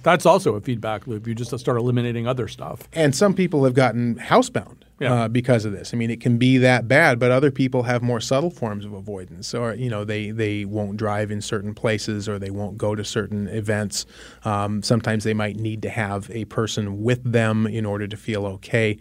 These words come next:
Speaker 2: Sometimes they have to have some sort of safety behavior with them, like they have to carry their pills or their cell phone or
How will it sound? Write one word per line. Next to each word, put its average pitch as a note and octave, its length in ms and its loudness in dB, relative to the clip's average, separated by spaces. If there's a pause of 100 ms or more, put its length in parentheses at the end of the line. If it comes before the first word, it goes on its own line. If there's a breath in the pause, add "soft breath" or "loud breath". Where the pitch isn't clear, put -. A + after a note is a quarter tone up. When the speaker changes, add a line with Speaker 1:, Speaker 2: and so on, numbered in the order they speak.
(320 loud breath)
Speaker 2:
Sometimes B2 460 6
they A2 100 0
have C3+ 320 0
to C3 80 4
have A#2 300 0
some A#2+ 200 0
sort A2+ 240 -2
of G2+ 120 -8
safety A#2+ 400 0
behavior A2 480 -4
with G#2+ 180 -4
them, G#2 160 -8
like G2+ 200 -6
they G2+ 80 -8
have G#2+ 240 -6
to A2+ 80 -6
carry G#2 260 -2
their G#2 160 -4
pills G#2+ 360 -4
or G#2 60 -6
their G2+ 160 -8
cell G#2 240 -4
phone G2+ 300 -6
or G2+ 180 -8